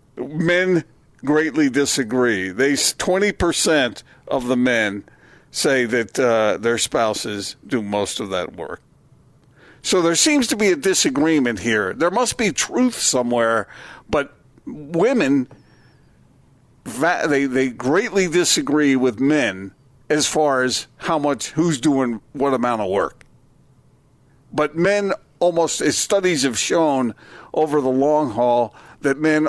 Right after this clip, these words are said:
always overestimate. Uh, always, I'm talking about in a group sense,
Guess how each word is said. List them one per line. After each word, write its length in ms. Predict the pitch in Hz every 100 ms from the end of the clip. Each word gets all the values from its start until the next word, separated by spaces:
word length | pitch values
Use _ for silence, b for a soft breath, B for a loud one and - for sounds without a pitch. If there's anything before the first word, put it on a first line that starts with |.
| -
always 580 | 160 165 170 165 160 -
overestimate. 1000 | 151 156 143 139 135 - 135 110 98 - -
Uh, 140 | 151 147
always, 560 | 160 160 151 117 110 -
I'm 200 | 139 123
talking 180 | 131 127
about 200 | 117 104
in 80 | 95
a 40 |
group 380 | 104 127 131 104
sense, 460 | - 98 80 76